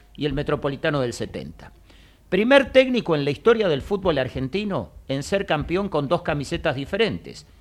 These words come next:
Independiente y Vélez, en este caso Nacional sesenta y ocho. Primer director técnico en la historia del fútbol del país en ganar la Copa de Campeones, lo que hoy día se denomina Libertadores de América,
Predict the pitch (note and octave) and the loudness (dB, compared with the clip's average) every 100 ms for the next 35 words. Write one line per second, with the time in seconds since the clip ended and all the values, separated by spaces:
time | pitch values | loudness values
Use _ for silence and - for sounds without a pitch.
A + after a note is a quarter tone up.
0 | - - B2+ C3 C#3 E3 G3 E3 E3 B2 | -16 -8 -6 -4 -2 -2 -4 -2 -2 -2
1 | F2 D2+ - - C#3 D3 F3 E3+ G3 F#3+ | -4 -10 -12 -8 -4 -4 -2 4 4 4
2 | G3+ G3+ - - - C3 D3 - D3 D#3 | 0 -2 -6 -18 -10 -4 -4 -2 -4 -4
3 | D#3 C3 C3 B2 A#2+ G#2 E2 - - - | -4 -6 -6 -4 -4 -4 -8 -12 2 2
4 | - - - - F3 A3 C#4+ C#4 A#3 F3+ | 2 -8 -12 -4 2 8 10 8 6 2
5 | - A3 A3 A3+ A3+ F#3+ E3 C#3 - G#3 | 4 2 4 2 0 0 0 -2 0 0
6 | F#3+ D3+ B2 - E3+ F3 C#3 F3+ D3 C#3 | 2 0 -2 -4 -2 -2 0 -4 -2 -2
7 | F3 F#3 - D3 C#3+ C3 E3+ F#3+ E3+ C3+ | -2 -6 -8 -6 -4 -2 0 0 0 0
8 | F#3+ F#3 D3 C3 C3 D#3+ C#3+ F#2 F2+ - | 0 2 0 0 -2 0 -2 -2 -8 -14
9 | - B2+ D3 - E3+ G3 G#3 - D3 D3 | -10 -4 -4 0 0 2 -2 -2 -2 -2
10 | D3 F#3+ F#3+ C#3 B2+ C3 C3+ D#3+ D3 B2 | -2 -2 -2 -2 -4 -4 -2 -2 -2 -2
11 | D#3+ F3+ G3 - | -2 -2 -4 -10